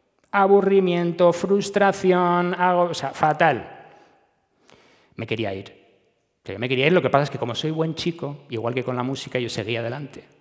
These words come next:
Entonces ahí estaba. El segundo día salió a nuestro rescate el maestro, había un maestro y una maestra, y este, este señor se llama Bob Stahl, y él nos dijo, en el, en el budismo suelen decir, cuando te encuentras con una emoción difícil,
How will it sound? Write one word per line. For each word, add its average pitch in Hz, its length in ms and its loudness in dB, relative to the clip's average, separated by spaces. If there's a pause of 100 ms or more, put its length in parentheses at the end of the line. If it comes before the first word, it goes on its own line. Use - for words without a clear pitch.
Entonces - 260 -18
ahí 110 120 -12
estaba. - 380 -16 (640)
El 110 120 -6
segundo 165 420 2
día 170 460 2 (140)
salió 127 340 2 (180)
a 123 80 -2
nuestro 131 380 -2
rescate 131 680 -2 (360)
el 110 120 -4
maestro, 123 640 -4 (580)
había 101 160 -4
un 110 80 -6
maestro 117 280 -4
y - 20 -2
una 113 80 -2
maestra, 120 400 0
y 117 60 -2
este, 131 340 -4
este - 160 -6
señor 131 220 0
se 123 60 -4
llama 123 160 2
Bob 135 220 2
Stahl, 156 600 2
y 127 60 -2
él 131 80 0
nos 127 180 -2
dijo, 107 380 -2 (680)
en 139 100 -4
el, 139 100 -2 (220)
en 175 100 -4
el 156 120 -2
budismo 196 440 4
suelen 170 320 4
decir, 151 520 2
cuando 127 200 -2
te 131 60 -2
encuentras 202 400 2
con 190 200 4
una 180 120 2
emoción 156 680 -2
difícil, 123 680 -6